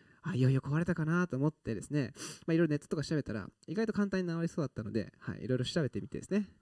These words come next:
で、結局、まあ、こういうパーツの交換が必要だったわけですけれども、はい、これ僕の自転車ですね。はい。で、あの、ハンドルの部分にですね、実は、えー、まあ、ふ-、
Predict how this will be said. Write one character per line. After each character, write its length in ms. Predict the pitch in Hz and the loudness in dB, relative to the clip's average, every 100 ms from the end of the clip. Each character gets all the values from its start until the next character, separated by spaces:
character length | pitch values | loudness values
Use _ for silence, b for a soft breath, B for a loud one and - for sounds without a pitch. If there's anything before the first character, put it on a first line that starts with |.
| - | 0
で、 80 | |
結 140 | 214 233 | 0 2
局、 260 | 240 247 - B B B B | 4 4 2 B B B B
ま 80 | 220 | 2
あ、 20 | |
こ 100 | 190 | 8
う 20 | 185 | 10
い 60 | |
う 220 | 180 165 | 10 6
パ 140 | - 165 | 2 -2
ー 40 | |
ツ 140 | - 160 | 0 0
の 80 | |
交 180 | 156 165 | 2 2
換 200 | 151 151 | 2 0
が 80 | 143 | -2
必 120 | 143 | -2
要 60 | 139 | -4
だ 20 | |
っ 20 | |
た 100 | - | -4
わ 20 | |
け 80 | - | -6
で 40 | 104 | -8
す 80 | |
け 60 | - | -8
れ 60 | - | -4
ど 60 | |
も、 200 | 123 98 - | -4 -4 -4
は 120 | 127 | -4
い、 40 | |
こ 80 | - | -2
れ 40 | 127 | -2
僕 140 | 127 | 0
の 60 | 123 | -2
自 100 | 110 | -2
転 220 | 113 113 | -4 -6
車 120 | - | -10
で 120 | - | -14
す 40 | - | -4
ね。 280 | 160 143 - | -2 -2 -8
は 180 | - 107 | -12 -12
い。 100 | - - | -12 -4
で、 80 | 180 | 0
あ 40 | |
の、 220 | 180 175 165 | 2 2 4
ハ 160 | 226 | 2
ン 140 | 262 262 | 4 2
ド 80 | |
ル 60 | 262 | 2
の 80 | 247 | 2
部 100 | 247 | 4
分 100 | 175 | 2
に 60 | |
で 80 | 107 | 2
す 60 | 135 | -4
ね、 60 | |
実 220 | 127 143 151 | -4 0 0
は、 140 | - B B B B B - | -2 B B B B B -4
え 380 | 120 110 104 107 | -2 0 -2 0
ー、 20 | |
ま 60 | 131 | -2
あ、 40 | |
ふ-、 100 | - | -2